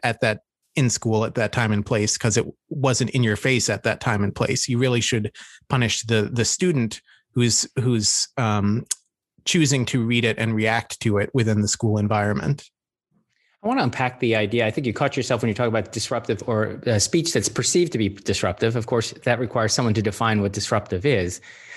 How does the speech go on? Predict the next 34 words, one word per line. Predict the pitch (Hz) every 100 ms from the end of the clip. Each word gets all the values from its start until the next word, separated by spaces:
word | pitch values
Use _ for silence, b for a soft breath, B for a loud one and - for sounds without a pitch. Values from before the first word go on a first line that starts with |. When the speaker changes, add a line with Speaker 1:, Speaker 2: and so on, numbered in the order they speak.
| B
Speaker 2:
I | 123
can | 131
understand, | 120 110 120 110 107 101 B B -
uh, | 110 104
physical | 98 208 185 117 98
acts, | 120 - 117
uh, | 98 95 95
throwing | 117 120
things | 117 113
around | 117 117 120
or | 98 98
shouting | - 143 131 117
in | 104
the |
middle | 104 101
of | 90
a |
class. | - 131 113 - B B
How | -
did | 269
we | 233
get | 156 151
to | 127
the |
point | 117 127 117
where | 113 107 107 101
disruptive, | - 104 - 127 107 - _ _ -
uh, | 110 123 113 _ -
uh, | 113 95
a |
speech, | - - 139 104
a | 107
statement, | - 135 98 101 101
a | 98